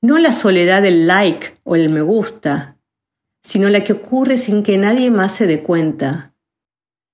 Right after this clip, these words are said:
Si tuviéramos la voluntad de acercarnos a los demás desde nuestros verdaderos aspectos comunes, podríamos tal vez volver a empezar. Pero para ese proyecto tendríamos que estar desnudos,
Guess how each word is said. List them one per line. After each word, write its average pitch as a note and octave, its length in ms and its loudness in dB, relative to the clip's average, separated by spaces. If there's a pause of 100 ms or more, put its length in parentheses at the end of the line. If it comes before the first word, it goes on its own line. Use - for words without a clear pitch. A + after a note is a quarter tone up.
Si - 140 -8
tuviéramos D4 540 0
la A3 80 2
voluntad G3 580 0
de G#3+ 80 0
acercarnos G#3 720 -2
a - 20 0
los E3+ 180 -2
demás E3+ 560 -2 (300)
desde F3 260 0
nuestros F3+ 440 -2
verdaderos D#3+ 580 -2
aspectos - 480 -6
comunes, F3 560 -2
podríamos C#4+ 720 0
tal F3 220 0
vez F#3 360 -2 (280)
volver E3+ 320 0
a E3+ 40 0
empezar. D#3 760 -4 (280)
Pero F#3 200 2
para F#3 160 0
ese A#3+ 180 0
proyecto A#3+ 460 -2
tendríamos F#3 480 0
que E3+ 100 -6
estar E3 240 -6
desnudos, D#3 800 -4